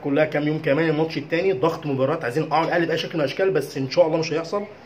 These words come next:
الماتش اللي فات بتاع البنك الأهلي كان الحكم تقريبًا نازل متعمد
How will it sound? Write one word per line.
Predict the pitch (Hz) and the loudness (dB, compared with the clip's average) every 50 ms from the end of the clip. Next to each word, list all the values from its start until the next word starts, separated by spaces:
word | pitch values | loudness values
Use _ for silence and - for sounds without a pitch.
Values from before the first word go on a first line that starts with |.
| - - - - - - - - - - - - - - - - - - - - - - | -20 -20 -20 -20 -20 -20 -20 -20 -20 -20 -20 -20 -20 -20 -20 -20 -20 -20 -20 -20 -16 -2
الماتش | 120 139 156 - 156 | 0 0 0 2 0
اللي | 139 135 | 0 0
فات | 170 160 | 0 2
بتاع | 147 147 139 135 | 0 0 0 -2
البنك | 127 120 - 147 165 165 165 160 | -4 -2 0 0 0 0 0 -2
الأهلي | 127 131 147 165 170 170 175 170 | -2 -2 -2 -4 -2 0 0 0
كان | 156 - 139 135 131 131 127 | 0 0 0 0 0 0 -2
الحكم | 123 - - 175 175 - 180 160 147 | -2 -2 -2 -2 2 2 4 2 2
تقريبًا | 135 - 139 147 165 175 160 156 | 0 0 0 2 4 4 4 4
نازل | 143 147 151 160 175 190 190 185 196 214 208 202 170 135 | 4 2 2 4 4 4 2 2 0 -2 -2 -4 -4 -4
متعمد | 139 135 135 156 139 131 143 180 202 214 220 226 | -6 -4 -2 -2 -2 -2 -2 -4 -4 -4 -4 -6